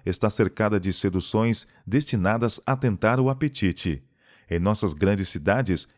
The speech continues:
especialmente, toda espécie de condescendência torna-se fácil e convidativa. Aqueles que, como Daniel, recusarem aviltar-se,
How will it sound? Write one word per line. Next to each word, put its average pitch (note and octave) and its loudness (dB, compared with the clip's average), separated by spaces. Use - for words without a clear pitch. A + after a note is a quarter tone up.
especialmente, F#2+ -2
toda E3 2
espécie C3+ 0
de A2 0
condescendência C3 0
torna-se B2+ 0
fácil C3+ -2
e A2 -2
convidativa. B2+ -2
Aqueles F3 0
que, C#3+ 0
como E3 -2
Daniel, G#2+ 2
recusarem F#2+ 2
aviltar-se, G2+ 0